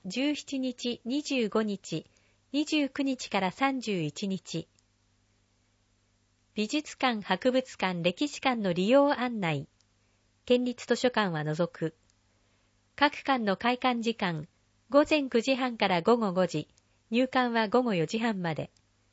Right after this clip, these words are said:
月曜休館、祝日の場合はその翌日。満七十歳以上の方、健康保険証、運転免許証などを持参してください。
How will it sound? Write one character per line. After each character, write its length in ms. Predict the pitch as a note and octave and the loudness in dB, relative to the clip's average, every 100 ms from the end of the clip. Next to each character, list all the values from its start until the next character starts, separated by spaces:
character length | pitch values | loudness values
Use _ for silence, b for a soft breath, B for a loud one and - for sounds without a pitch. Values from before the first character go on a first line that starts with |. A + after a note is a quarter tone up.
| _ _ _ _ _ | _ _ _ _ _
月 360 | F3 G#3+ - D#4+ | 2 2 2 2
曜 220 | D#4+ C#4+ | 4 2
休 260 | - A3+ A3+ | 2 0 0
館、 380 | A3 G3 E3 - _ _ _ _ | 0 -4 -4 -10 _ _ _ _
祝 240 | - - C4+ | -16 -4 -2
日 240 | C4+ - | -2 -2
の 100 | B3 | 0
場 180 | A3+ A3+ | 2 2
合 140 | A3 | 0
は 120 | G3 F#3+ | -2 -2
そ 160 | G3+ | -2
の 100 | G3 | -2
翌 220 | G#3 F#3 | -2 -2
日。 420 | F#3+ F#3 - - - _ _ _ _ _ _ _ _ | -4 -8 -10 -10 -10 _ _ _ _ _ _ _ _
満 200 | B3 D4 | 0 2
七 240 | A#3+ A3+ C#4+ | 2 2 2
十 140 | D#4 | 0
歳 340 | - D4+ D4 | 0 2 2
以 60 | C#4+ | 4
上 220 | C#4 B3 | 6 6
の 140 | G3 F3 | 4 -2
方、 380 | E3 - D3+ - _ _ _ _ _ - | -4 -4 -6 -8 _ _ _ _ _ -2
健 140 | A#3+ | 0
康 240 | B3 B3+ A#3 | 2 2 2
保 80 | G#3+ | 0
険 240 | - G#3+ | -2 -4
証、 320 | - G#3+ F#3+ | 0 2 2
運 120 | A3+ C4 | 2 0
転 200 | - C4 | 2 2
免 220 | B3 B3 | 2 0
許 160 | B3+ | 0
証 180 | B3 A#3 | 2 0
な 140 | A#3 A3+ | 0 0
ど 100 | F3+ | 0
を 80 | |
持 140 | D#3+ D#3 | -2 -4
参 240 | G3+ G3+ | -2 -2
し 80 | G3 | -4
て 100 | F#3 | -6
く 80 | F3 | -4
だ 140 | F3 | -4
さ 160 | - E3 | -4 -6
い。 120 | C#3 | -6